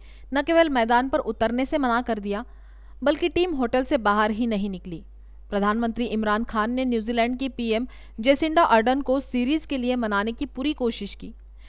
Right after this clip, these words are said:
लेकिन उन्होंने प्लेयर्स की सुरक्षा को महत्वपूर्ण बताते हुए सीरीज रद्द करने का फैसला ले लिया।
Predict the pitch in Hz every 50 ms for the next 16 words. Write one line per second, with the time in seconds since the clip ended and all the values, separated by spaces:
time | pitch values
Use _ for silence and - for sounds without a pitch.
0 | - - - - 277 320 - 381 - - 254 262 277 285 320 330 - 269 254 247
1 | 254 254 - 277 254 - 247 233 226 - - 254 - 285 277 240 220 226 220 -
2 | 240 240 240 240 226 233 240 214 208 196 - 202 208 208 - - 220 247 233 -
3 | 214 202 240 247 220 233 202 220 220 - - 208 202 185 175 - 247 262 - 185
4 | 185 - 196 180 180 175 170 170 160 165 160 -